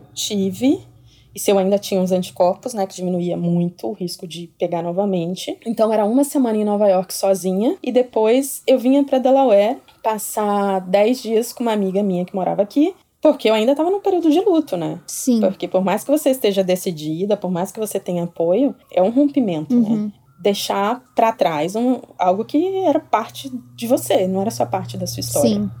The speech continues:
Speaker 1: Era difícil dormir, assim, era impossível dormir. Eu sempre amei dormir, eu durmo pra caramba. Se me deixar, eu durmo doze horas direto.
Speaker 2: Uhum.
Speaker 1: Era nesse nível.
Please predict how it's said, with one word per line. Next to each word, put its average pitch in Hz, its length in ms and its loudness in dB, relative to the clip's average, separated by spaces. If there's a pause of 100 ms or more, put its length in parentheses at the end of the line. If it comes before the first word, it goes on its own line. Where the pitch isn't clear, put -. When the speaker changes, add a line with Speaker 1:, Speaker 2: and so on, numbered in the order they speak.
(220)
Speaker 1:
Era 233 160 2
difícil 262 360 -2
dormir, 247 580 2
assim, 170 340 -8
era 175 220 -6
impossível 269 680 0
dormir. 202 320 2
Eu 180 60 2
sempre 262 360 0
amei 233 380 2
dormir, 175 460 -4
eu 202 100 2
durmo 190 320 -4 (120)
pra 196 140 0
caramba. 254 340 0
Se - 120 -12
me 185 40 -4
deixar, 196 300 0
eu 208 60 0
durmo 262 240 4
doze 254 280 4
horas 247 240 2
direto. 240 300 2
Speaker 2:
Uhum. 214 220 -2 (180)
Speaker 1:
Era 180 240 0
nesse 190 400 -2
nível. 196 420 -2